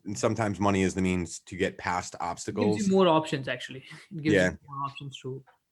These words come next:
Speaker 1: Like, I'm certainly not gonna turn it down, but it's not my goal.
Speaker 2: Yeah.
Speaker 1: Um,
Speaker 2: Last couple of questions. I've got this question, you know, when I posted about, like, "Okay, I'm hosting you." And over the period of time, like, since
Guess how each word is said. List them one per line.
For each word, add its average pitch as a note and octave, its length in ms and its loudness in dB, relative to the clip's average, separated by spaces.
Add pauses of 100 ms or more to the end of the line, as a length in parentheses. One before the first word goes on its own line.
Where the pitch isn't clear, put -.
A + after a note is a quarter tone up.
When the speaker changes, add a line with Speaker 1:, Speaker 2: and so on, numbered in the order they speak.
(600)
Speaker 1:
Like, A2+ 300 6
I'm B2 140 4
certainly C3 320 6
not A2 160 6
gonna G2+ 140 0
turn G#2 200 -2
it F2+ 120 -4
down, F#2 340 0 (100)
but F2 280 2
it's F#2 220 -6
not F2 140 0
my D#2 120 -4
goal. E2+ 500 -2 (300)
Speaker 2:
Yeah. E2+ 260 2
Speaker 1:
Um, D#2 200 -6 (460)
Speaker 2:
Last D#3 300 6
couple E3 220 4
of D#3 140 4
questions. D3 500 2
I've D#3+ 240 6
got F#3 180 8
this G3+ 140 2
question, D#3+ 360 4
you D#3 80 6
know, C#3 320 2
when C#3+ 140 2
I D3 380 0 (340)
posted D3 320 2
about, C#3+ 300 4
like, C#3 260 -2
"Okay, C#3 380 -2
I'm D3 240 2
hosting D3 380 4
you." C3 200 0 (480)
And D3 360 0
over E3+ 200 10
the F3 80 10
period E3 220 8
of D#3 100 4
time, D3+ 200 4
like, C#3+ 260 2
since - 480 0